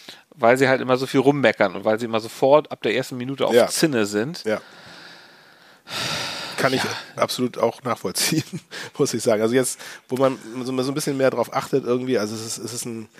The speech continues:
Speaker 2: es ist ein unwürdiges Spektakel, was sich da abspielt. Also ich meine, klar, also ich, es gibt, es gibt ja so Trainer, die müssen, die sind halt immer auf Zinne und sind immer am Rumtigern und Rumwetzen,
Speaker 1: Da
Speaker 2: ne?
Speaker 1: gibt's aber, da gibt's ja aber
Speaker 2: Da
Speaker 1: auch in der zweiten Liga
Speaker 2: da
Speaker 1: noch
Speaker 2: gibt,
Speaker 1: ein paar mehr
Speaker 2: gibt es
Speaker 1: Trainer, die so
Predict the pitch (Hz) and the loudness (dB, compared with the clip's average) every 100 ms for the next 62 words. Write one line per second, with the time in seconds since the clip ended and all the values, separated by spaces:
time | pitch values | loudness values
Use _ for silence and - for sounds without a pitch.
0 | - - 127 127 131 143 160 180 151 147 | -20 -8 -4 -2 -2 -2 -2 0 2 2
1 | 135 131 - 120 - 117 107 110 95 98 | 2 0 0 -2 2 0 2 -2 -4 -6
2 | 98 - 95 104 - 104 - 98 117 123 | -10 -8 -10 -10 -12 -12 -10 -8 -6 -2
3 | 135 - - - 170 143 147 139 156 - | -2 -2 -14 0 2 4 2 0 -4 -4
4 | 190 - - 202 196 147 - 160 165 151 | -4 -4 -4 2 2 2 0 2 4 4
5 | 135 175 - 147 147 185 180 151 180 160 | 2 -2 -2 -4 -4 2 0 2 0 0
6 | - - 185 196 165 143 151 156 143 147 | 0 2 4 4 0 -4 -4 -2 -2 -4
7 | 170 165 185 175 151 135 147 165 165 - | -6 -6 -4 -2 -2 -2 -4 0 0 0
8 | 170 170 185 139 143 135 127 - 117 135 | -2 0 4 4 6 6 6 4 0 0
9 | - 120 113 117 104 - 104 - 101 101 | 2 2 4 4 2 0 -6 -8 -2 2
10 | 101 95 92 95 95 92 87 139 - - | 2 2 -2 -8 -6 -4 -2 -2 -2 0
11 | 139 | 2